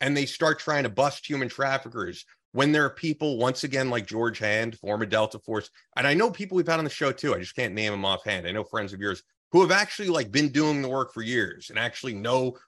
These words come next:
what is into going into basically getting these girls who were on Backpage when it was around,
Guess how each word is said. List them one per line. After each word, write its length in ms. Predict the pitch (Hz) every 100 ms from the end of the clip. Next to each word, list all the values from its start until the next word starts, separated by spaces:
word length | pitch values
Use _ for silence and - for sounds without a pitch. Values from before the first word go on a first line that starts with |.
| -
what 320 | 107 135 135
is 180 | 127 113
into 340 | 131 131 120
going 360 | 110 120 117 113
into 280 | 110 - 117
basically 500 | 92 113 - 117 101
getting 280 | 107 107 107
these 140 | 92
girls 280 | 101 107 104
who 80 | 104
were 60 |
on 80 | 101
Backpage 560 | 95 104 101 107 101 95
when 120 | 101
it 40 |
was 100 | 92
around, 440 | 92 98 101 101